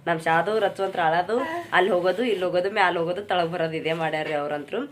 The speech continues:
ರಾಣ ಅಂತವ್ರು ಕುಂದ್ರನ ಅಂತವ್ರು ಕುಂದಿರ್ತಿದ್ರಿ ಅವ. ಭಾಳ ಅಂದ್ರೆ ಭಾಳ ಚೀವ ತಿಂದಾರ ನೋಡ್ರಿ ಇವ್ರಂತ್ರು. ಇವ್ರಿಗೆ ಎಲ್ಲಿ ಒಯ್ಬಾರ್ದು, ಮನ್ಯಾಗ ಕಿಲಿ ಹಾಕೋಬೇಕು ಇವ್ರಿಗೆ. ಎಲ್ಲ ರಚ್ಚು, ನಿನ್ನ ಮನ್ಯಾಗ ಕೊಂಡಿ ಹಾಕೋಬೇಕು, ಹಂಗ ನಾನು ಅಳ್ಳಕ್ ಹೋತಾಳ್ರಿ ಈಕಿ.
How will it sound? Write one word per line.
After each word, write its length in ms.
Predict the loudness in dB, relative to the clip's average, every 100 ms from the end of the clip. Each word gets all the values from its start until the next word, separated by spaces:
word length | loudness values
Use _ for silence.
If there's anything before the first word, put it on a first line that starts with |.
| -14 -20 -8
ರಾಣ 320 | 2 4 6 4
ಅಂತವ್ರು 320 | 2 0 -2
ಕುಂದ್ರನ 400 | -4 -2 -2 -2
ಅಂತವ್ರು 320 | -4 -4 -8
ಕುಂದಿರ್ತಿದ್ರಿ 580 | -6 -10 -10 -12 -8 -4
ಅವ. 120 | -2 -4 -6 -20 _ 4
ಭಾಳ 200 | 6 6
ಅಂದ್ರೆ 180 | 4 4
ಭಾಳ 180 | 4
ಚೀವ 220 | 4 -2 -6
ತಿಂದಾರ 340 | -6 -6 -4
ನೋಡ್ರಿ 220 | -4 -4
ಇವ್ರಂತ್ರು. 360 | -6 -6 -6 -4
ಇವ್ರಿಗೆ 220 | -4 -4
ಎಲ್ಲಿ 240 | -4 -2
ಒಯ್ಬಾರ್ದು, 460 | 0 0 0 -2 -4 -10 -18 -4
ಮನ್ಯಾಗ 400 | 0 0 2 -2
ಕಿಲಿ 280 | -2 -2 0
ಹಾಕೋಬೇಕು 380 | 2 0 0 -4
ಇವ್ರಿಗೆ. 240 | -6 -2
ಎಲ್ಲ 140 | 0 -2
ರಚ್ಚು, 540 | -2 -2 -2 -2 -10 _ -4 -2 -2 -4
ನಿನ್ನ 180 | -2 2
ಮನ್ಯಾಗ 180 | 0 2
ಕೊಂಡಿ 240 | 0 2
ಹಾಕೋಬೇಕು, 560 | 0 0 -2 -4 -8 -14 -16 _ _ -10 -6 -2 -2 -2 -8 -10 -10 -12 -12 -12 -14 -18 -4
ಹಂಗ 200 | -2 0 0
ನಾನು 200 | 0 0
ಅಳ್ಳಕ್ 260 | 0 -2
ಹೋತಾಳ್ರಿ 380 | -4 -4 -4 -4
ಈಕಿ. 380 | -6 -12 -20 _